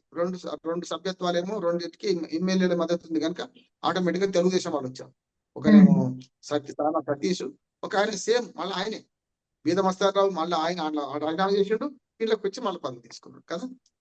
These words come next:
Speaker 1: అంటే ఇక్కడ ఏమైతుంది? ఇద్దరు ఎంపీలు తెలుగుదేశంలో అయ్యారు. ఒక ఎంపీ అంటే నా మూడిట్లో నీకు రెండు, నాకు ఒకటి అని పంచుకున్నారు కదా టీడీపీను బీజేపీ. ఇప్పుడు
Speaker 2: Hmm.
Speaker 1: కూడా విజయసాయి రెడ్డి వెనక తెలుగుదేశం కుట్ర లేదు,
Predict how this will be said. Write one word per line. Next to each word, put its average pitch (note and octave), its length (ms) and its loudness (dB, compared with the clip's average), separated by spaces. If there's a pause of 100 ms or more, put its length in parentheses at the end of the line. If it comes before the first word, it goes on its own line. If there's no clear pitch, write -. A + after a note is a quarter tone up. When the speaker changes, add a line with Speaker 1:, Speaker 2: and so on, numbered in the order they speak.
(220)
Speaker 1:
అంటే F#3+ 140 -6
ఇక్కడ F#3+ 160 0
ఏమైతుంది? G#3 760 -2 (300)
ఇద్దరు C3+ 300 0
ఎంపీలు G3 360 -4 (180)
తెలుగుదేశంలో F#3+ 480 0
అయ్యారు. C3 440 -10
ఒక F#3+ 180 -6
ఎంపీ F#3+ 280 -2
అంటే F#3 240 -2
నా E3 220 -6 (120)
మూడిట్లో F#3+ 400 0
నీకు F3 240 -2
రెండు, E3 200 -4
నాకు F#3 280 -6
ఒకటి A#2 200 -12
అని G#2 100 -12
పంచుకున్నారు E3+ 460 -4
కదా D#3+ 120 -4 (120)
టీడీపీను E3+ 640 -2 (400)
బీజేపీ. E3 520 0 (480)
ఇప్పుడు F#3 320 10
Speaker 2:
Hmm. F3+ 100 4
Speaker 1:
కూడా C#3+ 220 -2 (300)
విజయసాయి G3 600 0
రెడ్డి F3 280 -10
వెనక - 260 -12 (800)
తెలుగుదేశం A#3+ 440 -2
కుట్ర F3+ 240 -6
లేదు, C3+ 160 -4